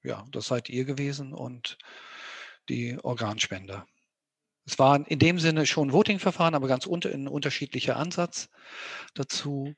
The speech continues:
bei der Ermittlung. Und so sind die vier Themen zustande gekommen.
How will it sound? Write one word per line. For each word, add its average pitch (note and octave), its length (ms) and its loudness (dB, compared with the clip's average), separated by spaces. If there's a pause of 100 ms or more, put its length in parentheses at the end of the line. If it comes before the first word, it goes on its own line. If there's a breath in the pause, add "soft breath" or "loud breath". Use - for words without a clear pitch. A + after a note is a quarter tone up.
bei C3 140 4
der B2 140 2
Ermittlung. D3 680 -2 (140)
Und B2 720 -12 (340)
so B2 140 -4
sind A#2+ 240 -6
die B2+ 80 -2
vier B2 200 -2
Themen A#2+ 300 -6
zustande B2 380 -10
gekommen. A#2 500 -14